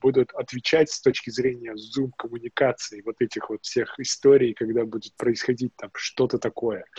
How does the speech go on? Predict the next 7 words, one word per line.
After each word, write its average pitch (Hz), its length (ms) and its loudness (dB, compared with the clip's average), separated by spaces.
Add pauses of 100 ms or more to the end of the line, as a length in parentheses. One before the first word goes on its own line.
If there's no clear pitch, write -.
(520)
Там 110 300 -6 (120)
в, 117 180 0
э, 127 560 2 (760)
классные 156 360 4
примеры 156 560 2
в 131 100 6
этом — 117 320 4